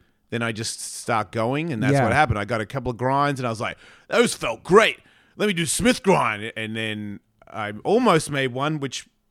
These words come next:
Speaker 1: I, I don't know what happened, but I ended up doing, like, a bit of a backflip. Like, my, my truck <laughs> flipped out, and I'm, all of a sudden I'm upside down. I'm like, "Wow."
Speaker 2: <laughs>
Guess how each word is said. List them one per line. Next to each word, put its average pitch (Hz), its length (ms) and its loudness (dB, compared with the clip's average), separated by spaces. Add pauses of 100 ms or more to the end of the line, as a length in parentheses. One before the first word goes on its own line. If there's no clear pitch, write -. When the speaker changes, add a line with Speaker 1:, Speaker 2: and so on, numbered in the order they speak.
(280)
Speaker 1:
I, 120 60 -6
I 131 40 -6
don't 147 280 -8
know 185 80 -4
what 139 120 -2
happened, 156 240 -2
but 123 80 -2
I 123 80 0
ended 131 160 -4
up 110 120 -6
doing, 117 180 -4
like, 113 100 -6
a 107 60 -12
bit 113 100 -4
of 101 80 -10
a 98 60 -10
backflip. 139 600 -6 (580)
Like, 113 120 -2
my, 110 160 -2 (240)
my 113 140 -2
truck 151 320 -2
<laughs> - 0 -
flipped 185 360 2
out, 170 260 4
and 117 220 -4
I'm, 131 220 0
all 151 100 2
of 156 60 0
a 123 40 -6
sudden 151 200 0
I'm 143 80 -2
upside 139 360 0
down. 147 200 0
I'm 120 80 -2
like, 107 180 -2
"Wow." 143 600 2 (360)
Speaker 2:
<laughs> - 80 4